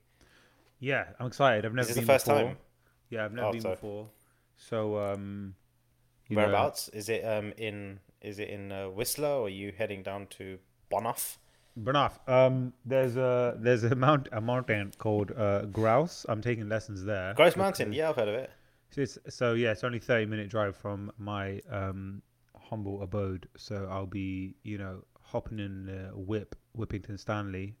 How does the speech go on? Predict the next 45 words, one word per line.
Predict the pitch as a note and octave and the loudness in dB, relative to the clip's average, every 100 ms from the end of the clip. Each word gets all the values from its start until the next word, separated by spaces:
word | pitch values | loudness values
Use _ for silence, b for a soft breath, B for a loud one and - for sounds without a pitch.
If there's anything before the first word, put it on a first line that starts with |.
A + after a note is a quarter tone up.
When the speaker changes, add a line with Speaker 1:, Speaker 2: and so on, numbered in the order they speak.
| - | -12
Speaker 1:
and | G2 F#2 | -10 -10
cruising | - A2 F#2 F#2+ | -4 -2 -2 -6
there | G2 F#2 F#2+ F#2+ _ _ _ | -6 -6 -8 -12 _ _ _
every | A2 G2 | -4 -4
Speaker 2:
Are | F#2 | 0
you | G#2 | 0
Speaker 1:
day. | |
Speaker 2:
gonna | G2+ A2 | 0 -2
stay | - - A2+ A#2 | -2 2 2 4
around, | A2+ C3+ D#3 | 2 0 -2
or | A2+ | -4
are | G#2 | -4
you | G2 | -6
gonna | G2+ G2+ G2 F#2+ - _ _ _ - - | -8 -6 -6 -10 -14 _ _ _ -20 -12
Speaker 1:
'Cause | C#3+ | -8
it's | C#3 | -6
thirty | C#3 D#3 C3 | 0 2 2
minutes | B2+ A#2+ | -2 -4
away, | A#2 | -4
I'm | G#2 | -4
just | G#2+ | -6
gonna | - G#2 | -8 -10
cruise | G2 - G#2 | -8 -6 -6
back | F2+ G#2+ F#2+ - _ _ A#2+ | -4 -4 -4 -10 _ _ -16
and, | F#2+ F#2+ F#2+ A2 _ | -12 -12 -14 -18 _
and, | G#2+ F#2+ F#2 _ - | -14 -12 -12 _ -14
and | F#2+ | -14
come | F#2 G2+ | -10 -10
here | F#2 G2 | -8 -8
in | F#2 | -8
the | F#2+ | -8
evenings, | G2 F#2 F#2+ F#2 - _ | -8 -8 -12 -14 -18 _
you | G2+ | -14
know? | F#2 G#2 - _ _ | -12 -12 -16 _ _
Um, | G#2 F#2+ F2+ | -10 -10 -6
Speaker 2:
Oh, | G#2 G#2 G2 F#2 F#2 | -2 -2 0 -2 -2
that | F2+ G2 F#2+ | -2 -2 -2
is | F#2+ F#2 | -6 -10
mad. | F#2+ F#2+ F#2 F2+ - - _ - | -10 -8 -8 -8 -12 -20 _ -10
Are | |
you | A2 A2+ | -6 -2
Speaker 1:
But | A2 | 2
Speaker 2:
excited? | A2+ F#2+ - - _ - | 2 0 -8 -18 _ -6
Speaker 1:
I'm | B2 A#2+ | -4 -2
muchos, | C#3 - A2 G2+ - | -2 -2 -2 -4 -8